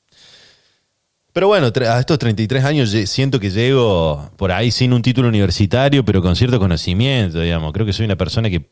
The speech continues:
la podés dropear en cualquier, eh, mm, reunión social y, y, y, y no voy a tener problema en, en empatizar y sociabilizar con la gente. Ese es mi único orgullo. Mi único orgullo.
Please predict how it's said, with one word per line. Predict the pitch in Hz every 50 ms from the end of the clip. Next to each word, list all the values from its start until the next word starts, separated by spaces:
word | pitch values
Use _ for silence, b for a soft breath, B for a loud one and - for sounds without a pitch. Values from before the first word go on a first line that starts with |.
| _ _ _ -
la | 90 92 90 87 82
podés | - 85 82 90 95 104 113 107 - - 82 85 82
dropear | 92 87 87 85 85 - - 117 120 123 127 127 -
en | - 92 90
cualquier, | 80 87 87 87 92 87 80 - - - 120 135 139 139 131 127
eh, | 123 113 107 98 92 87 85 82 82 80 78 76 76 -
mm, | - 82 76 76
reunión | 76 - 80 87 95 110 117 110
social | - 107 87 85 - 113 113 123 135 120
y, | - 92 87 85 85 -
y, | 87 82 76 76 73 67 62 - - -
y, | - 78 - - 135 135 131 123 117 104 101 110 104 101 - _ B B B B B B B B B B
y | B 98
no | 101 117
voy | 131 143 135
a | 120
tener | 104 110 117 107
problema | 95 101 98 98 101 98 101 92 87 82 80
en, | 78 76 73
en | 73 - 80 78
empatizar | 78 78 73 - 78 - 78 78 - - 110 110 104
y | 95
sociabilizar | - - 85 - 82 78 78 78 73 80 80
con | 80 78
la | 71
gente. | - 76 71 69 - 76
Ese | 104 101 - 117 104
es | 92
mi | 95 92 95
único | 107 120 117 95 -
orgullo. | 82 78 76 76 71 67 60 62 67 - B B B B B B B B
Mi | - -
único | 104 127 131 117 - 82
orgullo. | 78 78 71 67 - - 87